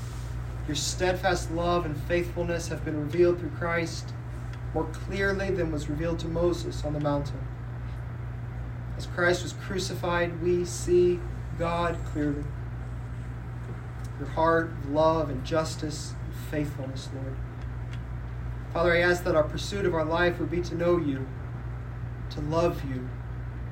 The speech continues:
And then not only knowing you, but seeing that our life's mission now is to continue Christ's works, to share the gospel with others, to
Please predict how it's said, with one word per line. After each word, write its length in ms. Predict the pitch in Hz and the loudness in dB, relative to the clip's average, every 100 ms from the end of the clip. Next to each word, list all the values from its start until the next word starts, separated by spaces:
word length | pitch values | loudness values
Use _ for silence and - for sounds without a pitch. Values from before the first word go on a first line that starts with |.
| - - - - - - - - - - | -6 -6 -6 -6 -6 -6 -6 -6 -6 -4
And 140 | 160 | 2
then 120 | 196 | 4
not 160 | 196 196 | 6 6
only 200 | 202 190 | 6 4
knowing 380 | 180 196 196 185 | 2 2 2 0
you, 240 | 208 208 | 2 2
but 140 | 202 170 | 0 -4
seeing 340 | - 202 202 | -4 -2 0
that 100 | 175 | 2
our 200 | 165 165 - - - - | 2 0 -2 -8 -6 2
life's 300 | 196 185 180 | 2 2 -2
mission 500 | 190 214 - 160 170 | 0 0 0 -2 0
now 380 | 185 190 170 | 4 4 4
is 180 | 156 - - | 2 0 0
to 280 | 165 156 151 - - - - - - - - - - - - - - - - - - - - | 2 2 -2 -4 -4 -6 -6 -6 -6 -6 -6 -6 -6 -6 -6 -6 -6 -6 -6 -6 -6 -6 -6
continue 360 | 175 196 208 | -4 -2 -2
Christ's 400 | 196 208 190 - | 2 2 4 2
works, 640 | 190 208 - - - - - - - - - - - - - - - - - - - - - - - - | 0 0 0 -4 -6 -6 -6 -6 -6 -8 -6 -6 -6 -6 -6 -6 -6 -6 -4 -6 -6 -6 -6 -6 -6 -4
to 100 | - | -4
share 300 | - 208 214 | 0 2 4
the 60 | |
gospel 520 | 202 202 202 - - 160 | 4 4 2 -2 -2 0
with 160 | 160 | 4
others, 480 | 190 196 156 147 143 | 8 8 6 2 0
to 360 | - 170 165 160 | -2 0 2 0